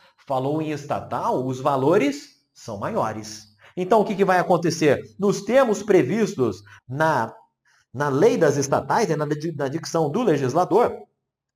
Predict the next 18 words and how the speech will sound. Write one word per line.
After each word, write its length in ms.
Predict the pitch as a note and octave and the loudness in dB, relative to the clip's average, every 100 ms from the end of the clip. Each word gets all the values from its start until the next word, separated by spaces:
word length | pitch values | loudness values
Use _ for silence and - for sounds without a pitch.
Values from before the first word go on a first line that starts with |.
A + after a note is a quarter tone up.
| _ - - | _ -20 -8
nós 220 | C#3+ G3 | -2 0
teremos 400 | G3+ F#3 F#3 F3+ | 2 2 2 0
lá 280 | D#3+ D#3 A2+ - - | 2 0 -2 -8 -4
o 120 | F3 | 0
valor 300 | F3+ F3 E3+ | 2 4 2
de 120 | D#3+ | 2
cinquenta 880 | - E3+ E3 D3+ G#3+ C4 C4+ C4+ C4+ - | -4 -4 -4 2 2 4 4 4 2 -12
e 80 | F#3+ | -10
de 140 | E3 F3+ | -6 -6
cem 360 | - E3 D#3+ | -2 0 0
mil 160 | D#3 D#3 | -2 -2
reais 680 | F3+ E3 C3+ C#3 - - _ _ | -2 -2 -2 -8 -14 -20 _ _
pra 180 | - D3 | -2 0
essas 360 | D3+ D#3+ E3 C#3 | 0 -2 -4 -4
dispensas 840 | D3+ - F3 B3 G#3 C3+ G#2 G2 - - - | -6 -4 -2 0 0 2 0 0 -14 -20 -4
por 140 | E3 | -2
baixo 380 | D#3+ D3 D3+ D#3 | 2 0 0 -2
valor. 400 | F3 F#3+ C3 C#3 | 0 0 -2 -4